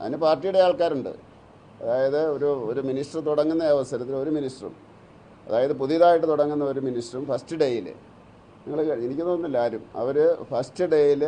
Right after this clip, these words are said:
അവരുടെ വകുപ്പിനെ പറ്റിയേ പറയുള്ളൂ. പൊളിറ്റിക്കൽ കാര്യങ്ങൾ നിങ്ങളതൊന്ന് ശ്രദ്ധിച്ചാൽ മതി. ഇനിയെങ്കിലും പുതിയ എത്ര വലിയ രാഷ്ട്രീയക്കാരനാണെങ്കിലും ആദ്യമായിട്ട്, പ്രത്യേകിച്ച് കേന്ദ്രത്തിൽ ഏറ്റെടുക്കുന്ന സമയത്ത്,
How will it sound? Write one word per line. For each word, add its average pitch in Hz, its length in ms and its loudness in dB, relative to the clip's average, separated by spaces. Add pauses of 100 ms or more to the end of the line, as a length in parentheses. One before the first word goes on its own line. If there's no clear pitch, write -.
(120)
അവരുടെ 131 280 -2
വകുപ്പിനെ 127 420 -4
പറ്റിയേ 127 300 -6
പറയുള്ളൂ. 104 360 -6 (640)
പൊളിറ്റിക്കൽ 160 500 2 (100)
കാര്യങ്ങൾ 131 360 2 (640)
നിങ്ങളതൊന്ന് 151 440 0
ശ്രദ്ധിച്ചാൽ 160 420 0
മതി. 127 140 -2 (200)
ഇനിയെങ്കിലും 135 480 -4
പുതിയ 147 240 2 (340)
എത്ര 175 300 0 (140)
വലിയ 170 260 4 (260)
രാഷ്ട്രീയക്കാരനാണെങ്കിലും 131 1080 -4 (880)
ആദ്യമായിട്ട്, 165 560 0
പ്രത്യേകിച്ച് 139 440 -4
കേന്ദ്രത്തിൽ 131 420 -4
ഏറ്റെടുക്കുന്ന 110 460 -6
സമയത്ത്, 90 480 -10